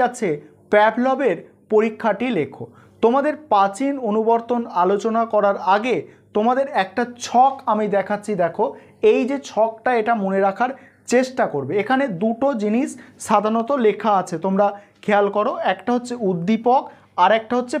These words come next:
প্রতিক্রিয়া। এখানে কি লিখেছি আমি? স্বাভাবিক উদ্দীপক মানে খাদ্য, বিশেষ উদ্দীপক মানে কি? ঘণ্টার ধ্বনি। এখানে কি প্রতিক্রিয়া কি হচ্ছে?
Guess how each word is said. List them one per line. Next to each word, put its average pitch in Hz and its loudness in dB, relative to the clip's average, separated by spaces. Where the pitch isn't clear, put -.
প্রতিক্রিয়া। 196 -2
এখানে 269 0
কি 262 -2
লিখেছি 254 -2
আমি? 262 -2
স্বাভাবিক 254 2
উদ্দীপক 196 -2
মানে 208 0
খাদ্য, 170 0
বিশেষ 254 2
উদ্দীপক 214 2
মানে 208 2
কি? 240 -2
ঘণ্টার 233 2
ধ্বনি। 226 -2
এখানে 202 0
কি 240 -2
প্রতিক্রিয়া 285 2
কি 269 0
হচ্ছে? 269 -2